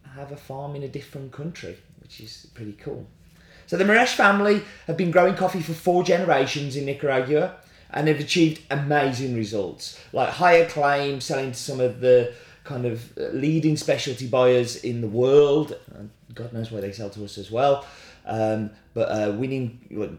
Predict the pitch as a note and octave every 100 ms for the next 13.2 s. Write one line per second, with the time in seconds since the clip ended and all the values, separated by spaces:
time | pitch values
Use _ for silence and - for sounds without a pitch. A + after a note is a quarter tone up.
0 | - - C3+ B2 A2 D3 C3+ C3 C#3 C#3
1 | A2+ B2+ C#3 B2+ A#2 A2 B2 - C#3+ C3+
2 | C3 - C#3+ C3+ C#3 C3+ B2 - - -
3 | G#2 G#2+ G#2 G#2 - - C#3+ D#3 D3+ G3
4 | A#3 - A3 - F#3+ F3 D#3 D3+ C#3 D#3+
5 | D#3 - C#3 D3+ D3 - - D3+ C#3+ B2
6 | - - C#3+ A#2+ B2+ B2+ A#2+ A2+ A#2+ D3+
7 | - - - - A#2 A#2 A#2 A2+ B2 C3+
8 | F3 F#3 F3 E3 D3 - - D3 D3+ D3+
9 | C#3 - B2+ C3 A#2 A2+ G#2+ A2+ A#2+ C#3
10 | C3+ G#2+ A2+ A#2 B2 C#3 A#2+ C3 C3+ C#3+
11 | B2+ - - - - G#2+ A#2 A#2 B2 C#3+
12 | D#3 D#3+ D#3 D3+ C3+ - - C3 B2 B2
13 | B2